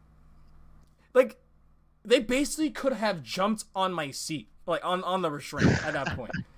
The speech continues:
Speaker 1: They basically could have been, like, an Italian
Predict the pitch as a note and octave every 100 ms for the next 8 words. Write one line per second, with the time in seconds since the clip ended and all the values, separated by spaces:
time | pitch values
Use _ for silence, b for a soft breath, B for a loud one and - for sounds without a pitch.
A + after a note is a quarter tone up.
0 | - - - B B - F#3+ - - G3
1 | G3+ C4 C#4 B3+ B3+ A#3 G#3 G3 F#3 F3
2 | E3+ D#3+ E3+ E3+ F#3 F#3 F3+